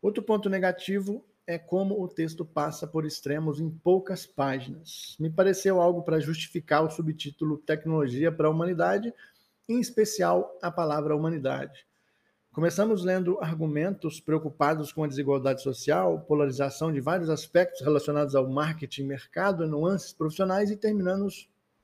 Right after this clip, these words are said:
com inúmeros exemplos de tecnologias que mereciam um pouco mais de cuidado ao abordar, visto que todas, ou quase todas as tecnologias citadas estão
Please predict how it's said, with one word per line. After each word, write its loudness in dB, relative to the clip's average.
com 2
inúmeros 4
exemplos 0
de -6
tecnologias 0
que -6
mereciam 2
um -2
pouco 2
mais 0
de -6
cuidado 2
ao 4
abordar, 2
visto -2
que -6
todas, 4
ou 2
quase 2
todas 8
as 2
tecnologias 0
citadas -2
estão 2